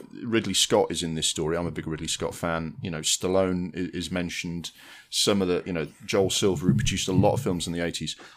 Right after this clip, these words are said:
A lot of people whose films I paid a lot of attention to were associated with this film, and yet, until I picked up an old book, it's, it's got an old library stamp on it. I bought it secondhand on Amazon. Some,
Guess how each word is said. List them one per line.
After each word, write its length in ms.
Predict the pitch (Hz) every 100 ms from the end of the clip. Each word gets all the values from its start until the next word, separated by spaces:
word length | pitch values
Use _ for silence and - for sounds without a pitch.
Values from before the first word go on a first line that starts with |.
| -
A 60 |
lot 160 | 110 98
of 80 | 98
people 300 | 120 113 95
whose 200 | 92 -
films 300 | 110 95 87
I 80 | 87
paid 300 | - 95 87
a 60 |
lot 180 | 90 101
of 100 | 92
attention 440 | - 104 101 90
to 260 | 80 82 71 - - -
were 120 | 95 87
associated 640 | - 107 101 - 95 82
with 80 | 85
this 140 | 80
film, 280 | - 95 73
and 180 | - 90
yet, 280 | 92 87 - -
until 560 | 98 - 120 101 95 - _ _
I 100 | 98
picked 300 | 98 - -
up 120 | - 98
an 80 |
old 220 | 92 85 -
book, 220 | 104 -
it's, 180 | - -
it's 120 | 104
got 100 | 123
an 60 | 113
old 160 | 104
library 440 | 101 104 98 87 82
stamp 360 | - 80 76
on 100 | 76
it. 100 | - -
I 80 |
bought 260 | - 123 -
it 140 | 92
secondhand 400 | - - 95 87
on 100 | 80
Amazon. 400 | 90 82 - 71
Some, 240 | - 90